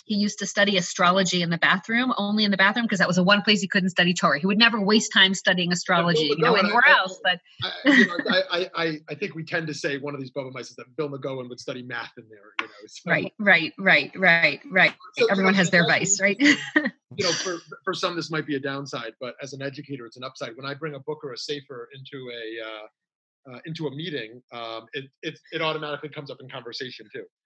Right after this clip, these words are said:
Speaker 2: So it's kinda like it brings the Torah into,
Speaker 1: Right.
Speaker 2: into those spaces as well. So just because you
Speaker 1: Absolutely.
Speaker 2: brought it up, one final technical question. You mentioned that sometimes you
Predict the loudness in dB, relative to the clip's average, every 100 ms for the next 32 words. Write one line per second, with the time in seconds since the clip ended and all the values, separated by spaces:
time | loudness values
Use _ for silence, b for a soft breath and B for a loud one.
0 | _ _ -12 -12 -10 -12 -10 -10 -10 -12
1 | -14 -16 -18 -16 -12 -8 -4 -2 -2 -4
2 | -8 -14 -14 -14 -16 -16 -18 -18 -18 B
3 | B -4 -2 -2 -4 -2 -2 -2 -4 -2
4 | -2 -2 -4 -4 -8 _ -8 -6 -6 -6
5 | -6 -8 -10 -10 -10 -10 -10 -12 -12 -16
6 | -14 -8 -8 -8 -8 -8 -8 -10 -12 -14